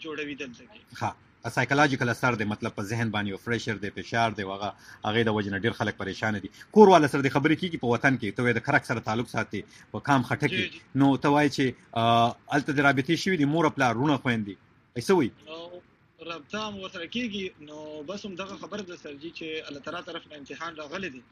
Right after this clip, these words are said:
Speaker 2: مهم.
Speaker 1: نو الله تعالی د صبر ورکړي راکړي، الله تعالی د کامیابي ورکړي راکړي.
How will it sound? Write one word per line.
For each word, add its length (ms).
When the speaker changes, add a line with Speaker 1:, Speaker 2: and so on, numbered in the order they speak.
Speaker 2:
مهم. 280
Speaker 1:
نو 160
الله 120
تعالی 260
د 160
صبر 280
ورکړي 320
راکړي، 200
الله 120
تعالی 260
د 40
کامیابي 340
ورکړي 240
راکړي. 340